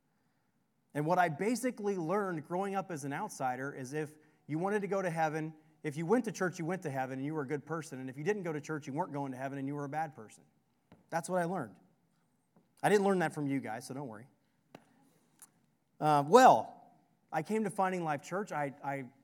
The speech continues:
I was changed by Jesus. I decided to give my life to him. I started reading the Bible.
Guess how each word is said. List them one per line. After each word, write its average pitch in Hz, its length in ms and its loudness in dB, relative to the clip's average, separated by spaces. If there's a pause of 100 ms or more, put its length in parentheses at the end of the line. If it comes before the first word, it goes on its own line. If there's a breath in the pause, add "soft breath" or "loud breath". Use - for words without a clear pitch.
(180)
I 139 100 -8
was 135 180 -8
changed 170 420 -6
by 160 140 0
Jesus. 175 400 -4
I 147 80 -2
decided 165 380 -4
to 156 60 -4
give 151 180 -6
my 147 120 -4
life 147 260 2
to 147 80 -4
him. 202 200 -2
I 165 80 -2
started 185 360 -4
reading 180 260 -4
the 151 60 -6
Bible. 170 480 -2